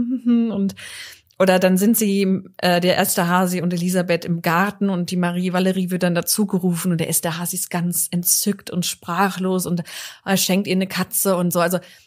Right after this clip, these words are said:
wirkt schon so ein bisschen wie so der, der, der,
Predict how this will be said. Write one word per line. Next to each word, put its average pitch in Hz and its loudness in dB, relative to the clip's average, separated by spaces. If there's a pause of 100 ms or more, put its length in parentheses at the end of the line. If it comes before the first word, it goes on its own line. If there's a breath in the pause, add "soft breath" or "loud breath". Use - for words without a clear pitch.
(120)
wirkt 247 -2
schon 262 2
so 254 2
ein 262 2
bisschen 262 4
wie 240 4
so 233 2
der, 214 2
der, 208 0 (260)
der, 208 0